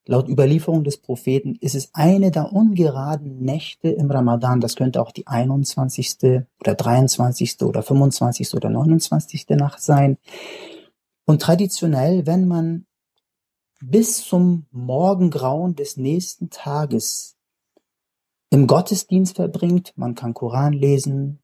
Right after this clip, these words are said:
man kann beten, man kann Gott lobpreisen,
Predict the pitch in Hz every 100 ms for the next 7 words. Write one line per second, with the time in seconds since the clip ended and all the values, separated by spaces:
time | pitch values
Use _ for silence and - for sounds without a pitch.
0 | - 110 107 - 107 101 123 139 143 -
1 | 139 135 135 135 _ _ _ 120 117 113
2 | - 113 127 - 127 120 - 120 143 165
3 | 151 156 156 156